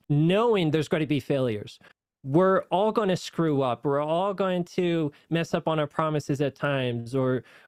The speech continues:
or say the wrong thing, whatever it's gonna be. We're all gonna do that. And we need to understand that and give each other a little space. And, and this is what's great about contracts that a lot of people don't understand is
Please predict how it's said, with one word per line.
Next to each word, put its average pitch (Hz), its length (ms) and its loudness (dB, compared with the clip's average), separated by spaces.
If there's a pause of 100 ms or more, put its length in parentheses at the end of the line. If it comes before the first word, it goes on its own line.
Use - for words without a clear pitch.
or 143 220 0
say 165 280 -4
the 156 120 0
wrong 147 260 -2
thing, 143 320 -4
whatever 170 300 0
it's - 100 -6
gonna 156 220 -2
be. 143 180 -2
We're 165 200 -2
all 190 180 -2
gonna 170 200 -2
do 151 200 -2
that. 127 180 -2
And 147 100 0
we 151 140 0
need 180 400 -2
to 165 340 -2 (500)
understand 175 580 0
that 123 180 -2
and 135 180 -2
give 175 220 0
each - 220 -2
other 175 200 0
a 151 40 0
little 156 280 0
space. 143 640 -4 (440)
And, 165 160 0
and 175 180 4
this 240 180 4
is 262 140 2
what's 202 240 2
great 170 180 0
about 170 300 -2
contracts 156 800 -2
that 127 180 0
a 135 40 -2
lot 143 100 0
of 139 60 -4
people 147 200 -2
don't 131 220 -2
understand 135 560 -2
is 127 160 -4